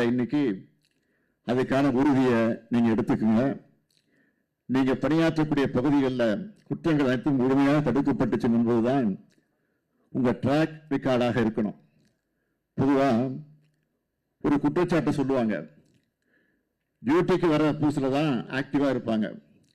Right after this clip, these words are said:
ஆனா காலப்போக்கில் சோர்ந்து விடுவான்னு சொல்லுவாங்க. இன்னைக்கு பணியில சேர்றப்போ உங்ககிட்ட இருக்கக்கூடிய மிடுக்கும் போலீஸுங்கிற கம்பீரமும் ரிட்டையர்ட் ஆகிற வரைக்கும் இருக்கணும். உங்க பேரை சொன்னாலே தமிழ்நாடு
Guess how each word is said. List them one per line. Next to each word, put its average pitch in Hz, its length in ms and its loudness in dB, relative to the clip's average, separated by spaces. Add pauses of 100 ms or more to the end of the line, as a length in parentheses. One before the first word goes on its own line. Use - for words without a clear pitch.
(760)
ஆனா 156 140 0
காலப்போக்கில் 156 760 0
சோர்ந்து 156 260 2
விடுவான்னு 135 340 0
சொல்லுவாங்க. 113 360 0 (1300)
இன்னைக்கு 143 300 0 (100)
பணியில 175 280 0 (100)
சேர்றப்போ 143 380 0 (120)
உங்ககிட்ட 139 400 0
இருக்கக்கூடிய 139 400 -2 (100)
மிடுக்கும் 135 420 0 (1080)
போலீஸுங்கிற 151 720 2
கம்பீரமும் 131 640 0 (840)
ரிட்டையர்ட் 165 420 -2
ஆகிற 147 220 0
வரைக்கும் 147 380 0
இருக்கணும். 120 340 -4 (1200)
உங்க 139 180 2 (160)
பேரை 165 300 2
சொன்னாலே 143 320 2 (100)
தமிழ்நாடு 139 380 0